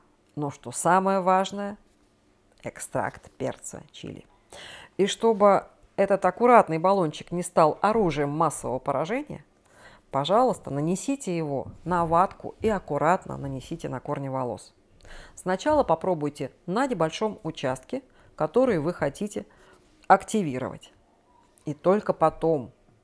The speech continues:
на всю голову, на всю, так сказать, на весь скальп. Потому что на самом деле перец чили здесь рабочий,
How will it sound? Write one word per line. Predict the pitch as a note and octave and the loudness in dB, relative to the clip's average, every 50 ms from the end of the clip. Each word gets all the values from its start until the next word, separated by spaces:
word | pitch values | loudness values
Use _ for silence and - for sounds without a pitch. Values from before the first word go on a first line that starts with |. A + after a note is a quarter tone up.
| _ _ _ _ - | _ _ _ _ -8
на | - D#3+ D3+ C3 C3+ | -6 -2 -2 -2 -2
всю | - - - - D3+ D3+ | -4 -6 -8 -6 -6 -6
голову, | - C#3 D3 C#3 C3 B2 A#2 A2 E2+ - - _ _ _ _ _ _ _ _ _ _ _ _ _ _ _ - - - - - - - - _ _ _ _ _ - | -4 -2 -2 -2 -2 -2 -6 -8 -10 -14 -18 _ _ _ _ _ _ _ _ _ _ _ _ _ _ _ -20 -20 -20 -20 -20 -20 -20 -20 _ _ _ _ _ -8
на | D3 D3 C3+ | -6 -6 -4
всю, | - - - - - C#3 A#2+ | -4 -6 -10 -10 -10 -10 -10
так | - - - - | -8 -10 -10 -8
сказать, | - - - - - | -8 -12 -12 -6 -2
на | D#3 D#3 | -2 0
весь | D3+ D#3 D#3 - - | 0 0 -4 -4 -8
скальп. | - - - B2+ A2 - _ - - _ _ - | -8 -4 -4 -4 -4 -6 _ -20 -20 _ _ -18
Потому | - - - C#3+ D3+ D#3 | -8 -6 -4 -4 -4 -4
что | - - - | -8 -10 -10
на | B2+ C3+ - | -8 -6 -6
самом | - - F3 F#3 G3 F#3 | -2 0 0 0 0 -2
деле | E3+ F3+ E3+ D#3+ D3+ | -2 -2 -2 -2 -4
перец | D3+ - - D#3 C#3+ C#3 B2+ - | -6 -2 -2 0 0 0 -2 -4
чили | - - - - E3+ F3 F3 E3+ D#3+ | -10 -12 -6 -4 -4 -2 -2 -2 -4
здесь | C#3+ C3+ - C#3+ D3 C#3+ C#3+ - - - - - - _ _ _ _ _ _ _ _ _ _ _ _ _ _ _ _ _ _ - | -4 -6 -6 -4 -4 -4 -6 -8 -12 -14 -16 -18 -20 _ _ _ _ _ _ _ _ _ _ _ _ _ _ _ _ _ _ -8
рабочий, | - B2+ C3+ C#3 C#3 C3+ B2 C3 A#2+ - - - A#2+ B2 | -6 -4 -2 -2 -2 -2 -4 -6 -12 -12 -14 -18 -18 -20